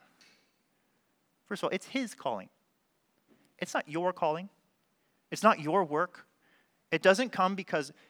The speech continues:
you voted for the right person or because you invested the right way or because you finally got your act together, so that's why your future might be bright.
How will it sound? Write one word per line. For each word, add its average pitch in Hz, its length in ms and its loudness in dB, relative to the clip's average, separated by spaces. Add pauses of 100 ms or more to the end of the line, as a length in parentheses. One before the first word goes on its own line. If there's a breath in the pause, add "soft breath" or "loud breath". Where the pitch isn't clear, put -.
(100)
you 170 200 0
voted 175 360 4
for 208 120 -6
the 175 120 -2
right 147 200 2
person 160 520 -4
or 143 60 -4
because 139 280 -6
you 143 100 -8
invested 139 480 -2
the 151 120 -6
right 131 240 -4
way 123 280 -2 (220 loud breath)
or 170 80 4
because 147 320 0 (140 soft breath)
you 165 100 -6
finally 175 420 -2
got 165 200 2
your 156 160 -10
act 147 200 -2
together, 156 360 -4
so - 100 -12
that's 139 220 0
why 165 80 -2
your 151 100 -4
future 156 380 -10
might 135 160 -6
be 135 80 -10
bright. 123 320 0